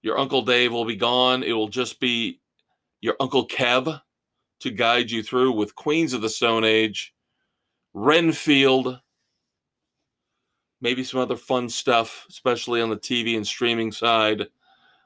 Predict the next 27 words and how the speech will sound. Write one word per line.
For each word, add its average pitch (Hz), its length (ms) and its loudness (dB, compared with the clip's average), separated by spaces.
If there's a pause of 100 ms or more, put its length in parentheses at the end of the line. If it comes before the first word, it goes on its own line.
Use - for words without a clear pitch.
(440)
We'll 113 120 -4
see 120 240 0
if 107 120 0
I 110 140 4
can't, 113 420 -2
like, 101 260 -2
your, - 220 2 (240)
your 123 80 4
Uncle 120 220 -2
Dave 110 560 4 (500)
dug 117 220 2
into 110 260 -2
Breaking 107 560 2
Bad. 110 400 0
Maybe 110 300 0
there's 104 180 0
a 101 40 -4
show 110 280 0
out 107 160 0
there 110 200 2
I'll 107 100 2
start 110 340 0
watching. 110 540 -2 (840)
Off 113 220 0
the 107 80 -4
Beaten 113 280 -4
Path. 113 680 -2